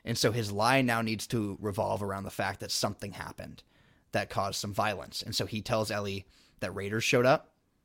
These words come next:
and that they killed all the, all the Fireflies and that he just barely got her out of there.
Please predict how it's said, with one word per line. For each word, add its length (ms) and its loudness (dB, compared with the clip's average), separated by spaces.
and 100 0
that 160 -6
they 160 4
killed 460 -6
all 240 0
the, 280 -8
all 120 0
the 60 -6
Fireflies 600 -4
and 120 -4
that 140 -4
he 180 -4
just 340 0
barely 240 -4
got 200 -6
her 140 -8
out 120 -6
of 80 -10
there. 200 -10